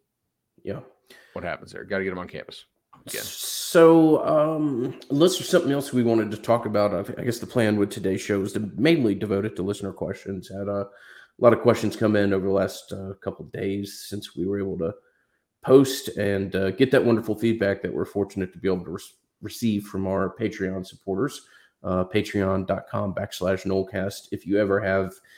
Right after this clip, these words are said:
Speaker 1: an interest in supporting this show further, but, uh, Bud, unless you've got, uh, anything else that you wanna touch on as kind of current business, we will slide over into the listener questions.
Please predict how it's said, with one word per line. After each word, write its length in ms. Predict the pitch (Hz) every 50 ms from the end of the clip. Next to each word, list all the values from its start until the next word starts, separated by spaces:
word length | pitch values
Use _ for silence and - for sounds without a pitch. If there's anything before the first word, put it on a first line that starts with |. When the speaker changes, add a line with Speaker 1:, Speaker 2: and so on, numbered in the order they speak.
| - - _ _ -
Speaker 1:
an 100 | 110 113
interest 480 | - 127 147 151 - - - - - -
in 240 | 101 110 104 104 95
supporting 480 | - - 95 - 120 110 104 98 98
this 120 | 98 98 -
show 220 | - 107 98 85
further, 400 | - - - 139 151 143 143 135
but, 400 | 117 104 - 98 98 - - -
uh, 240 | 98 98 90 87 85 - - _ _ _ _ _ _ _ _
Bud, 240 | 120 131 139 143 143
unless 420 | - 101 107 110 117 117 - -
you've 240 | 113 113 110 - -
got, 400 | - 107 107 107 107 - - -
uh, 520 | 98 98 98 98 98 98 98 95 98 95 95 - _ _ _ _ _ _ _ _ -
anything 320 | 123 117 107 113 110 107
else 220 | 104 104 104 -
that 100 | - -
you 80 | - 107
wanna 200 | 104 101 98 73
touch 320 | - - 110 104 - -
on 180 | 107 101 101 95
as 80 | 78 -
kind 200 | - - 104 95
of 80 | - -
current 360 | - - 127 113 - - -
business, 560 | 110 117 117 120 143 143 143 - - - _ _ - _ _ _ _ _
we 120 | - 104 104
will 380 | 98 98 101 98 101 101 95
slide 340 | 98 - - 104 101 101 98
over 180 | 98 95 92 92
into 140 | 92 92
the 80 | 90 92
listener 300 | 95 95 95 - - 104
questions. 560 | - _ - - - - - 127 - - -